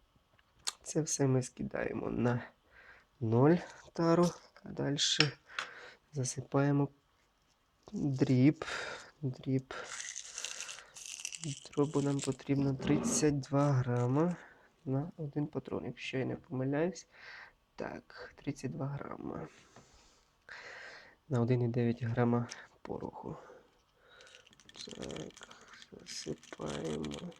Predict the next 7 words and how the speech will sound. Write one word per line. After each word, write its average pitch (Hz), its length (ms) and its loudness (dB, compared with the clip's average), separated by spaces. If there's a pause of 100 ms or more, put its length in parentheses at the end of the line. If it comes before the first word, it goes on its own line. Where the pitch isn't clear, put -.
сім, 180 600 -4 (1700)
двадцять - 1120 -12 (800)
вісім, 202 520 -6 (1400)
двадцять 143 560 -10
дев'ять, - 840 -8
тридцять - 580 -12
один. 143 440 2